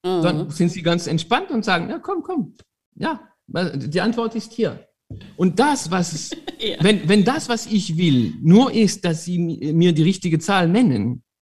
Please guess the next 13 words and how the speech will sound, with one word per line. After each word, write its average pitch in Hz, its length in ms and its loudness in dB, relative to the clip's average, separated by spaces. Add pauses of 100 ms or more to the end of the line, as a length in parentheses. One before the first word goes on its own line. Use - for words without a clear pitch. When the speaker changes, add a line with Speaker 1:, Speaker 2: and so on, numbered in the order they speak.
(160)
Speaker 2:
wenn 147 220 2
ich 147 160 -4
fertig 151 320 0
bin 151 160 0
mit 143 160 -2
meiner 139 240 -2
Frage, 180 440 -4 (160)
wa-, 160 240 2
wa-, 160 200 2
warum 170 260 6
bin 196 160 8
ich 160 160 2
schockiert, - 560 -4